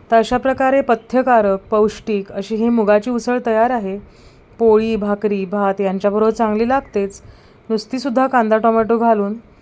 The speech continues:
चिंचेची चटणी टाकली तरीसुद्धा चवीला छान लागते. डाएटवाल्या लोकांसाठी तर उत्तम पर्याय आहे. तर अशा प्रकारची भाजी कधी केली नसेल तर नक्की करून पहा. रेसिपी आवडली असेल तर मला कमेंट बॉक्समध्ये नक्की सांगा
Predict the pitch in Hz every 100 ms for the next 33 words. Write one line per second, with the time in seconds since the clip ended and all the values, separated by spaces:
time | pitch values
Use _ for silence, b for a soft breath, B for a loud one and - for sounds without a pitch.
0 | b b _ _ - 233 208 226 233 240
1 | 226 240 262 247 214 196 208 208 233 208
2 | 254 269 240 226 220 208 202 202 185 -
3 | 202 254 - b b b - 208 202 214
4 | 220 247 247 214 220 220 226 226 233 269
5 | 185 220 233 226 196 185 185 160 147 147
6 | - b b b b - 226 208 254 277
7 | 269 269 269 262 240 220 240 226 240 240
8 | 214 262 277 - 202 208 - b b -
9 | 226 220 - 285 277 254 240 214 196 180
10 | 196 - - - _ _ _ - 220 214
11 | 233 277 254 233 254 302 302 - 226 214
12 | 220 226 226 226 214 220 226 226 240 226
13 | 240 226 - 294 294 220 190